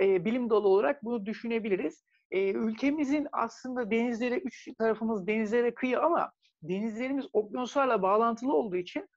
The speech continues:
o okyanustaki canlıların denizlerimize gelebilmesi ya da bizim denizlerimizin okyanuslarla birbiri içinde bağlantı olduğunu bunu biliyoruz. Bunu bilimsel sonuçlarla ortaya koyuyoruz.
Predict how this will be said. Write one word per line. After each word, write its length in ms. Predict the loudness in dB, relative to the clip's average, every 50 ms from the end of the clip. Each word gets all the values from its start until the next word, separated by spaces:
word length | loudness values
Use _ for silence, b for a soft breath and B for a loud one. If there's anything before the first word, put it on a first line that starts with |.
| _ _ _
o 160 | -2 2 2 2
okyanustaki 680 | 0 0 -2 -2 -2 -2 0 0 -2 -2 -2 -2 -2
canlıların 580 | 0 2 2 2 2 2 2 2 2 0 -2 -6
denizlerimize 720 | -2 0 0 0 0 0 -2 -2 0 0 0 -2 -2 -2 0
gelebilmesi 760 | 0 2 2 2 2 2 -2 -6 -8 -8 -8 -8 -8 -8 -4 0
ya 160 | 0 2 2
da 160 | 2 0 0
bizim 280 | -2 -4 -4 -4 -2 -2
denizlerimizin 640 | -2 0 -2 2 4 4 4 4 2 -2 -8 -4 0
okyanuslarla 880 | 2 0 0 0 -4 -6 -6 -6 -4 -2 0 2 2 2 2 0 0 -2
birbiri 380 | -2 -2 -2 -2 -2 -4 -4
içinde 380 | -6 -6 -4 -2 -2 -2 0 0
bağlantı 480 | 2 2 4 4 4 2 2 2 2 2
olduğunu 380 | 2 2 2 -2 -4 -4 -4
bunu 240 | -2 -2 -2 -2 -2 -2
biliyoruz. 480 | -2 0 0 2 2 0 0 -2 -2
Bunu 200 | -2 -2 -2 -2
bilimsel 380 | -2 -2 -4 -4 -2 -2 -2 -2
sonuçlarla 560 | -2 -2 -4 -4 -4 -2 -2 0 0 2 2
ortaya 360 | 2 2 2 2 0 -2 -2
koyuyoruz. 500 | -2 -2 -2 0 0 0 -2 -2 -6 -8